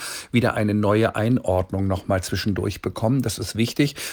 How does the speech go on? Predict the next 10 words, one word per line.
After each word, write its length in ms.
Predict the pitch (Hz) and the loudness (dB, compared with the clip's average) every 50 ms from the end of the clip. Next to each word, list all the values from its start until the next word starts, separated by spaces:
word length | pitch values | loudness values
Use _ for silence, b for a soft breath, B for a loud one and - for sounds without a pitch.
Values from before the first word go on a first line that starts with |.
| B - | B 4
weil 160 | 98 104 107 | 6 6 6
diese 220 | 113 107 110 107 | 6 4 2 4
Nachrichtenlage 960 | 95 92 92 98 127 - - 135 - - - 123 110 101 92 90 107 104 110 | 4 4 4 2 2 2 0 -2 -2 0 0 2 4 4 4 2 2 0 -2
zieht 300 | - - - - 147 - | -4 -2 -2 -2 -2 0
einen 140 | - 110 107 | 0 2 2
ja 140 | 104 104 - | 2 2 2
auch 140 | 113 107 - | 0 -2 0
irgendwie 520 | - 123 117 110 117 113 113 117 113 - - | 0 0 2 2 2 0 2 0 0 2 4
oft 360 | - 107 107 - - - - | 2 2 2 0 -4 -6 -2
runter, 440 | - 110 123 143 143 - 98 71 B | 2 4 6 6 6 4 2 0 B